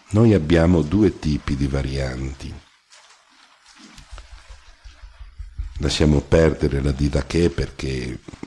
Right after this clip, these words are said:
non è che ci serva molto, ci serve di più l'attenzione in Matteo e in Luca.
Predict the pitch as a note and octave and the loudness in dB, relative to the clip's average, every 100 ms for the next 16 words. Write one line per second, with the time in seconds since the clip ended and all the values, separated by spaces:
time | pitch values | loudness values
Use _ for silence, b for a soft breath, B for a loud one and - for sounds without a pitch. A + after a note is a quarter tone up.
0 | - _ - G1+ - G1+ - - C2+ D2+ | -20 _ -14 -12 -12 -12 -12 -10 -4 0
1 | D2+ D2 D2 D2 C#2+ C#2 - - C#2+ C#2+ | 2 2 2 0 -2 -4 -4 -2 0 0
2 | C2+ D2 D2 C2+ C2+ C2 - F#2 G#2 - | 2 4 4 2 0 -4 0 0 0 -4
3 | - - - - - C#2+ C2+ C2+ C#2+ E2+ | -18 -16 -8 -2 0 0 0 -2 -2 2
4 | D#2+ C#2+ C#2 D2+ D2+ D2 C2+ C2 C#2 C#2+ | 4 4 2 0 2 -2 0 2 4 4
5 | C#2+ C#2+ - C#2+ C#2 C2+ B1+ C#2+ C2+ B1+ | 2 0 -2 -2 0 -2 -4 -2 0 0
6 | B1 - - D2 | -4 -8 -8 -8